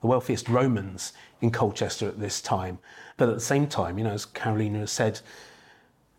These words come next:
there are many who are not gonna get a funeral like that. We think of, like, the urban poor and the destitute, the lower classes in that sense, criminals, et cetera, you know,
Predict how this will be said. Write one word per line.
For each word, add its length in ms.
there 280
are 60
many 300
who 120
are 40
not 180
gonna 160
get 140
a 40
funeral 320
like 220
that. 180
We 80
think 200
of, 80
like, 140
the 140
urban 380
poor 400
and 140
the 60
destitute, 680
the 120
lower 240
classes 540
in 80
that 180
sense, 440
criminals, 580
et 80
cetera, 380
you 100
know, 240